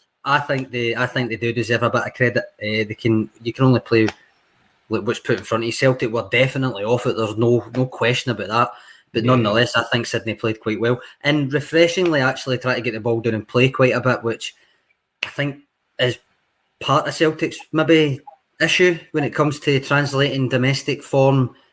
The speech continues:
Speaker 1: into Champions League form, is they're playing two completely different types of opponents.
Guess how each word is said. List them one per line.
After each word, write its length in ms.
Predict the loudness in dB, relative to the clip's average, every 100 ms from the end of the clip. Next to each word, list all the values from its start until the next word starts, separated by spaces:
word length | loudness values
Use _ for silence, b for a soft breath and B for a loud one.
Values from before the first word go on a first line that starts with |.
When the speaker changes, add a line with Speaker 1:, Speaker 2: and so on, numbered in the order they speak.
| b _ -2
Speaker 1:
into 340 | -2 0 -4
Champions 400 | 0 0 0 -4
League 140 | -6
form, 420 | -4 0 0 0 -2
is 140 | -2
they're 80 | -2
playing 320 | 0 2 2
two 220 | 2 0
completely 640 | 2 0 -2 -2 -2 0 0
different 400 | 0 0 -4 0
types 280 | 0 0 -2
of 120 | -2
opponents. 480 | 0 2 2 -2